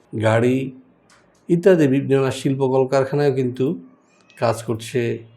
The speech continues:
ওয়ার্ল্ড ওয়াইড এই চায়না। তো সুখের কথা হলো যে, আপনি সেখানে যদি ভর্তি হন,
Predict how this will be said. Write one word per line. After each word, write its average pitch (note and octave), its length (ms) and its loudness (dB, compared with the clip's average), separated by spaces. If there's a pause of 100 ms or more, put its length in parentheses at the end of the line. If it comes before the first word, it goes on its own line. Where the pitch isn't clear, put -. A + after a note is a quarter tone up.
(200)
ওয়ার্ল্ড C#3 280 4
ওয়াইড G#2+ 240 4 (140)
এই G2 320 -6
চায়না। A#2 340 -2 (600)
তো D#3 100 6
সুখের F#3+ 320 4
কথা F#3+ 240 4
হলো G3 220 6
যে, G3+ 320 4
আপনি E3+ 600 4 (280)
সেখানে D#3 380 2
যদি D#3+ 180 2
ভর্তি C#3 320 2
হন, C#3+ 360 2